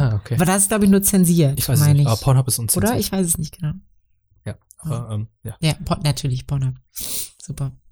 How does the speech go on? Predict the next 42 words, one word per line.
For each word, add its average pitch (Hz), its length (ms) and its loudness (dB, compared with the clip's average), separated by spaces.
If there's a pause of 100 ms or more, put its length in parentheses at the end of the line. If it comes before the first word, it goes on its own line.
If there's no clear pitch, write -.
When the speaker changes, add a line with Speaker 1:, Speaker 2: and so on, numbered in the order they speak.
(680)
Speaker 2:
Ja, 160 340 0 (180)
Fa-, - 260 0
Fakt 220 340 -2
ist, 247 120 2
also 185 160 0
das, 190 300 0 (140)
ich - 160 -2
glaub, 214 180 0
das, 247 160 0
das 214 260 -2
fasst - 240 -2
eigentlich 202 240 2
in 196 80 4
der 190 200 2
Speaker 1:
Ja. 160 160 6
Speaker 2:
Species 185 200 2
Review 170 260 2
ganz 165 220 -2
gut - 120 -16
zusammen, 143 340 0
Speaker 1:
Ja, 120 140 4
Speaker 2:
oder? 220 200 -2 (100)
Speaker 1:
also, 113 320 2
ähm, 117 320 0
es 120 140 -2
kommen 170 220 4
wahrscheinlich 170 240 2
noch 175 80 4
ein 156 60 4
paar 139 100 6
Speaker 2:
Ja. 131 80 4
Speaker 1:
Folgen. 214 220 2 (180)
Wir 131 80 -2
haben 135 100 0
bisher 139 220 0
jetzt 135 160 0
nur 151 80 0
bis 135 80 0
zu - 80 -6
Ak-, - 160 -6 (340)
ich - 100 -8
hab - 180 -4